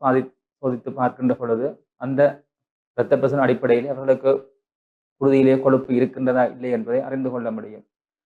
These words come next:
அந்த பொதுவாக எந்த நோய் எடுத்தாலும் அது பெரும்பாலும் அறிகுறிகளை காட்டிக்கொள்ளும். ஆனால்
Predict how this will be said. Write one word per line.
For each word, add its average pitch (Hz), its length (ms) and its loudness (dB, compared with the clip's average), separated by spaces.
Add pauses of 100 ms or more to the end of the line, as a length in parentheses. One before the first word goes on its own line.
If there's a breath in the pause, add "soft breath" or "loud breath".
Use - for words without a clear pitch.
(340)
அந்த 135 540 2 (180)
பொதுவாக 147 720 2
எந்த 139 300 0
நோய் 147 140 4
எடுத்தாலும் 139 480 2
அது 143 100 -6
பெரும்பாலும் 135 500 0
அறிகுறிகளை 131 380 2
காட்டிக்கொள்ளும். 123 640 -4
ஆனால் 135 360 -4